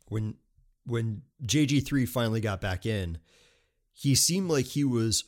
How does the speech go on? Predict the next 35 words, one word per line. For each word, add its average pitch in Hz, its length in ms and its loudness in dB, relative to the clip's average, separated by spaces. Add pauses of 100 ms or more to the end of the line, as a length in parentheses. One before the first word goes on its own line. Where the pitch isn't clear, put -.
much 127 220 -2
more 120 140 2
calm. 85 520 -6
He 87 140 -8
was 107 160 -4
much 127 240 -2
more 120 100 0
poised. 98 560 -2
And 101 120 -6 (240)
that's 156 180 0
something 202 240 0
that 143 140 0
we 120 100 0
haven't 123 320 0
seen 117 400 0
from 104 220 -4
J 107 180 -2
G 101 160 -4
three. 107 340 -4
I - 120 -4
don't 233 160 -2
think 127 200 -2
I've 95 220 -4
ever 127 220 0
seen 85 260 -2
him 80 320 -8 (300)
until 127 360 0
this 113 320 0
year 107 500 -2 (460)
do 135 280 4
that 90 280 -2
sort 92 200 -4
of 82 80 -8
thing 90 260 -6
where 90 280 -6